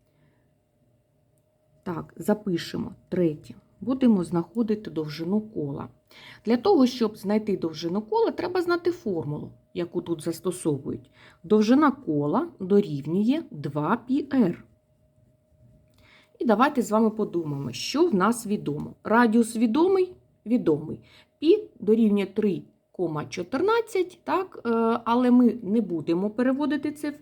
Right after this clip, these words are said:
е, в число, просто так і залишимо як пі. Підставимо два пі, помножимо на п'ять коренів з трьох поділене навпіл. Радіус наш підставили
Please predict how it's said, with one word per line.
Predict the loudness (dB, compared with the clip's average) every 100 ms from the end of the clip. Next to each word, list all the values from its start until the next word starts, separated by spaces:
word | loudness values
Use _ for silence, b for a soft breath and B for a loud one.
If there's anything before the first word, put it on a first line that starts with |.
| b b b b
е, | 2 2
в | 2
число, | -2 -4 -2 -2 -2
просто | -2 -4 -2 -4
так | -2 -2 -2
і |
залишимо | 0 0 0 0 0 2
як | 0 -2 -10
пі. | -12 -12 -12 b b b b _ _
Підставимо | -6 -4 -4 -4 -2 -4 -4
два | -2 0 2 2 0 -8 _ _
пі, | -10 -2 2
помножимо | 0 0 2 6 6 4 0 -2 2 4 2 -4
на | 0 2 4 2 -4 -14 -20 -20 -18
п'ять | -2 2 4 2 -4 -16 -6
коренів | 2 2 2 0 -4
з | -8 -10
трьох | -2 0 0 -2 _ _
поділене | -10 -6 0 4 6 6 4 -2 -12
навпіл. | -14 -14 -16 -20 -20 _ _ _ _ _ _ -16
Радіус | -10 -10 -10 -14 -16
наш | -18 -18 -20 _
підставили | -20 -12 -4 0 2 2 0